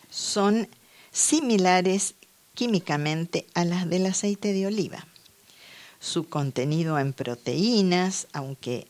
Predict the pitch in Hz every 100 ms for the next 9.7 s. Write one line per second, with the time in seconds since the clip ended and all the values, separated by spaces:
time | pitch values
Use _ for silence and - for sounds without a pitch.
0 | - 147 147 165 208 170 147 - 151 180
1 | 208 190 156 170 175 196 - _ _ 233
2 | 233 233 208 170 151 147 - 190 - 180
3 | - 151 147 175 214 - 175 143 139 -
4 | 165 175 - - - 170 160 160 - 294
5 | 214 143 120 87 - - _ _ _ 185
6 | 147 151 156 170 185 175 202 277 143 -
7 | 101 107 - - - - - - - 170
8 | 180 226 170 147 131 143 - 139 127 -
9 | 233 135 123 113 117 151 233